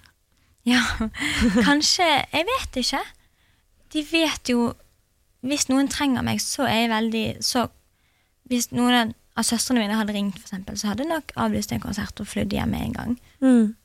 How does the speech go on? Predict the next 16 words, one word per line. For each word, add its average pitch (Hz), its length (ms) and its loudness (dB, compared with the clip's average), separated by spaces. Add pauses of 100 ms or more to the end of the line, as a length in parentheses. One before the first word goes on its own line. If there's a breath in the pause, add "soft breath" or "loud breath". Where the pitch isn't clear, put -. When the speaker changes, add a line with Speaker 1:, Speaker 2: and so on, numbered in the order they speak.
(120)
Speaker 1:
Hvis 226 140 0
det 220 100 -2
var 226 80 2
noe 214 140 2
alvorlig. 214 520 0 (920)
Em, 214 300 0
så 254 160 0
jeg 254 120 4
er - 40 2
veldig 240 160 2
sånn 294 160 2
bestemt 233 440 0
om 226 120 2
jeg 220 160 2
vet 220 240 -2
at 214 120 -4